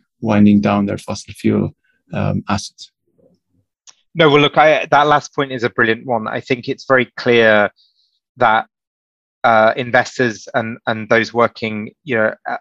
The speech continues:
Speaker 2: elsewhere in finance across different asset classes have a different set of, of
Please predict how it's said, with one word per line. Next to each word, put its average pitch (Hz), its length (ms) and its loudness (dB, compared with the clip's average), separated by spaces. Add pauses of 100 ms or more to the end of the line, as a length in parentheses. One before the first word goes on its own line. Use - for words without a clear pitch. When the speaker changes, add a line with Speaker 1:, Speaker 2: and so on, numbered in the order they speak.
Speaker 2:
elsewhere 120 340 0
in 107 120 -4
finance 110 480 -2
across 107 280 -10
different 113 320 -6
asset 117 360 -4
classes 110 500 -4 (720)
have 131 320 0
a 113 560 0 (1040)
different 139 360 -4
set 131 160 0
of, 117 380 -2
of 117 480 0